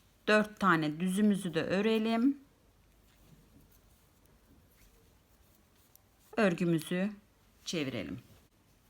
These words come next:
Şimdi yine ilk ilmeğimi boşalıyorum.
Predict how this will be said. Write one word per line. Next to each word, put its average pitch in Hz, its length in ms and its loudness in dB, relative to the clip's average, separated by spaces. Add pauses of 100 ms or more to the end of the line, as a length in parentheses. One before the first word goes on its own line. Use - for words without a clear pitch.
(3000)
Şimdi 202 560 4 (680)
yine 262 240 6
ilk 262 240 -2
ilmeğimi 175 440 4
boşalıyorum. 262 960 4